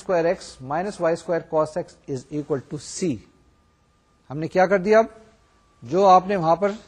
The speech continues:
سی ون لکھا تھا اور جو دوبارہ سی ٹو لکھا تھا اس میں ہم نے capital C is equal to C one minus C two۔ تو جناب یہ ہمارے پاس سولوشن آ گیا۔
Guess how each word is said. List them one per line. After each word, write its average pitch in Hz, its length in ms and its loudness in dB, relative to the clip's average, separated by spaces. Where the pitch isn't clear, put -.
سی - 220 -6
ون 175 140 -2
لکھا 165 240 -2
تھا 160 240 -4
اور 190 240 8
جو 190 140 0
دوبارہ 147 380 0
سی 143 240 -8
ٹو 151 100 -6
لکھا 139 240 -6
تھا 156 200 -8
اس 160 180 -14
میں 202 80 -4
ہم 185 60 -4
نے 185 180 -4
capital 180 280 -4
C 196 160 -8
is 170 140 -2
equal 160 240 -4
to 175 140 -6
C 165 240 -4
one 175 180 -6
minus 147 240 -6
C 139 160 -10
two۔ 110 100 -16
تو 143 80 -14
جناب 160 340 -2
یہ 180 120 -4
ہمارے 156 300 -2
پاس 156 320 -2
سولوشن 143 400 -10
آ 127 100 -4
گیا۔ 113 160 -8